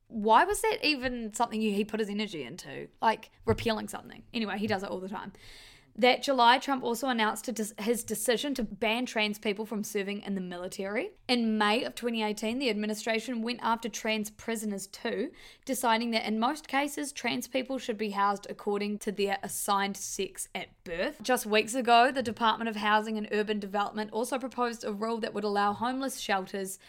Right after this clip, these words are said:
that receive federal funding to house trans people according to their birth assigned sex as well.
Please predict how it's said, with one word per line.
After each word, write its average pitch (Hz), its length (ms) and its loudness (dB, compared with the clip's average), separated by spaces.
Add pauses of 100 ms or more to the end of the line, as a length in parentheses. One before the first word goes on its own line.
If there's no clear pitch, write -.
(160)
that - 120 -6
receive 208 340 2
federal 269 380 0
funding 196 640 0
to - 100 -10
house 208 420 0
trans 208 400 -2
people 202 360 -2
according 202 420 -2
to 190 120 -10
their 196 140 -2
birth 196 360 -6
assigned 190 420 -4
sex - 500 -10
as 190 140 -6
well. 180 380 -4